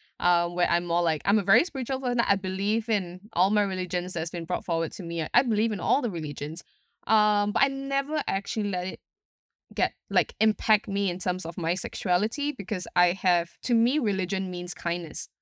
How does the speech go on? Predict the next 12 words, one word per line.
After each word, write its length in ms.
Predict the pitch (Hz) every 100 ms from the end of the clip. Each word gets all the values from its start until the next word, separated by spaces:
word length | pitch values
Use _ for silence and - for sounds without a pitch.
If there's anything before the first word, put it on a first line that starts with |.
| _ _ _ _ -
Um, 220 | 180 180
and 100 | 208
that's 160 | 226 226
what 120 | 196
I 40 |
practice, 540 | - 185 - 180 170 175
right? 320 | 180 196 -
Religion 460 | 185 180 170 190 180
means 240 | 170 185
kindness 560 | - 196 190 175 180 -
and 320 | 175 165 165
love. 340 | 185 165 -